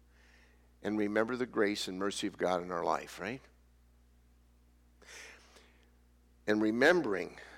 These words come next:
well, that leads to repentance. "Lord, be merciful to me, a sinner. Father, forgive me." I, what did Jesus say on the cross? "Father, forgive them, for they know not what they do." Oh, man, how, how,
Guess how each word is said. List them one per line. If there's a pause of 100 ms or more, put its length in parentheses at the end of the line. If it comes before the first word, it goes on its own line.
(400)
well,
that
leads
to
repentance.
"Lord,
be
merciful
to
me,
a
sinner. (400)
Father,
forgive
me."
I, (2250)
what
did
Jesus
say (640)
on
the
cross? (1000)
"Father,
forgive
them,
for
they
know
not
what
they
do."
Oh,
man,
how,
how,